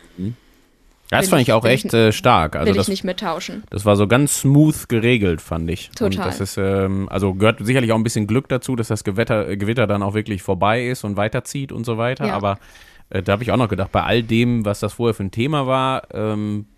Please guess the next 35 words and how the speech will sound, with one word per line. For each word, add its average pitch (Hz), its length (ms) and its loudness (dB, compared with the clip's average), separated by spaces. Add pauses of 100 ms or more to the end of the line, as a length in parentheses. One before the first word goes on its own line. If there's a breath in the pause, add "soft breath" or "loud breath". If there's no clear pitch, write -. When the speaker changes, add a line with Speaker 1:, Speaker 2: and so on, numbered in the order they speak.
Speaker 1:
war 92 120 -4
das 95 120 -8
dann, 101 380 -4
wirkte 131 260 -2
das 104 140 -6
sehr, 107 720 -2
äh, 110 40 -10 (200)
gu-, 123 200 -14
gut 123 180 -6
geregelt 98 440 -4
am, 82 240 -10
am 85 180 -12
Tag 80 220 -8
selber. 82 340 -8 (240)
Mega. 220 200 2
Speaker 2:
Ja. - 140 -4 (540 loud breath)
Speaker 1:
Mhm. 95 300 -2 (800 soft breath)
Speaker 2:
Naja, 240 280 6
dann 220 160 2
hab 220 120 4
ich 226 120 -4
mich 220 160 0
irgendwie 220 380 2
durch 220 200 0
die 214 120 -4
Stadt 226 520 -2 (720)
geschafft 247 640 -2 (280 loud breath)
und 220 220 0
hatte 220 220 0
eigentlich 214 340 0
nur 220 140 2
den 208 180 2
Deich 208 400 0
als 202 360 -2
Perspektive. 226 1000 -2